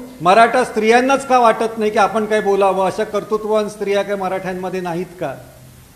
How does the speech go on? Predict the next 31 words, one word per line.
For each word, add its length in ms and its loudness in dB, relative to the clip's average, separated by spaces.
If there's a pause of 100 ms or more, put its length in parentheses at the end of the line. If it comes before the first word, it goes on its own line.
(160)
का 100 0
सगळेच 360 0
आपल्या 260 0
घरामध्ये 500 0
हळदी 320 0
कुंकू, 380 -2
मंगळागौर, 760 0
आणखीन 300 -4
सत्संग 460 -6 (100)
खेळत 280 -4
असतात 320 -10
का? 240 -14 (600)
असं 180 -2
मला 260 2
तेव्हाही 360 4
वाटलं. 420 2 (600)
खरं 200 4
जर 120 2
मी 240 0
लिहिलं 200 2
असतं 220 0
पुस्तक 340 -6 (140)
तर 80 0
हे 80 2
वेगळं 340 2
असलं 320 0
असतं. 340 -6 (600)
स्व-, 360 0 (100)
विजय 280 4
चोरमारे 520 2
आहेत 120 0